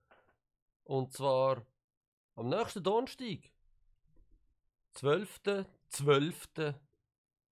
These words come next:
neunzehn. Zweiundzwanzig zweiundzwanzig. Wie immer. Da auf YouTube oder dort hinten auf Twitch. Zusammen mit euch und dem Walla Ray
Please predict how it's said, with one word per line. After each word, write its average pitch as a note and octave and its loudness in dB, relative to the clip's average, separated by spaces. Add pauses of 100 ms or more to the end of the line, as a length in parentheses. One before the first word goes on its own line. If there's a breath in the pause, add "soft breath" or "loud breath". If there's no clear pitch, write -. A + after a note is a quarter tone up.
(220)
neunzehn. G#2+ -4 (1900)
Zweiundzwanzig A3+ -2
zweiundzwanzig. G3+ 0 (600)
Wie B2+ -4
immer. C#3 0 (840)
Da F#3 4
auf G3+ 6
YouTube F#3+ -4 (140)
oder A2+ -4
dort A2+ -6
hinten B2+ 0
auf B2 -4
Twitch. F3+ -4 (680)
Zusammen G#3 0 (720)
mit D3+ 0
euch G3 6 (560)
und C#3+ -4
dem C3+ 0
Walla C#3+ 4
Ray E3+ 6